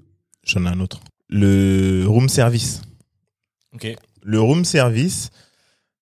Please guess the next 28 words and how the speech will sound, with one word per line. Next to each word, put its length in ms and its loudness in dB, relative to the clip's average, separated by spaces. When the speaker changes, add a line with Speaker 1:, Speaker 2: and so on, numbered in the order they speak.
Speaker 1:
tu 80 0
sais, 40 4
on 80 4
voit 140 6
souvent, 360 -2
en 100 0
fait, 180 0
moi, 140 -2
ce 80 -2
que 80 -2
je 80 -2
vous 100 -2
conseille, 640 -4
c'est 340 -4
de 120 -4
regarder, 600 0
euh, 160 2
de 100 -4
re-regarder, 1040 -2
euh, 480 -4
ces 220 -4
deux 140 -2
films-là. 540 -6
Minority 560 -2
Report, 460 -2
Cinquième 500 -2
Élément, 400 2
iRobot. 560 2